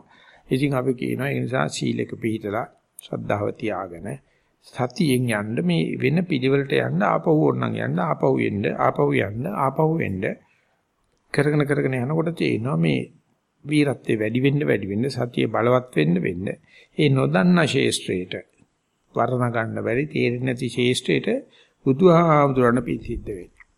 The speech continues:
බුද්ධ ශ්‍රාවක වතේ අපිට යන්න පුළුවන්. ආපහු එනවා. ආපහු යනවා.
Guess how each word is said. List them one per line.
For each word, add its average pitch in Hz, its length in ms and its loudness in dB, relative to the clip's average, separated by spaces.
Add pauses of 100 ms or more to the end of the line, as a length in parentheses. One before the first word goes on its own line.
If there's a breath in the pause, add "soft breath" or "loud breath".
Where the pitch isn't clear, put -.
(640)
බුද්ධ 139 320 0
ශ්‍රාවක 127 480 2
වතේ 131 340 -2
අපිට - 260 -6
යන්න 196 280 -2
පුළුවන්. 208 340 -8 (280 loud breath)
ආපහු 160 420 0
එනවා. - 260 -6 (140)
ආපහු 139 360 0
යනවා. 127 320 -6